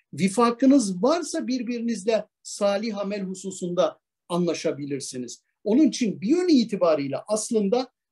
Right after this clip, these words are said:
vifak ve ittifak hem sizin kurtuluşunuz,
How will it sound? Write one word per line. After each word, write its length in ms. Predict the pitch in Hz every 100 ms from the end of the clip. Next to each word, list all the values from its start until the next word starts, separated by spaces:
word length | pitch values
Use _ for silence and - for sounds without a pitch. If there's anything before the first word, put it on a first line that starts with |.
| _ -
vifak 520 | 131 226 311 294 214
ve 180 | 208 -
ittifak 720 | 196 - - 220 277 294 - _ _ _
hem 260 | - 285 311
sizin 420 | - 190 202 180
kurtuluşunuz, 960 | - 175 175 160 - 170 254 311 -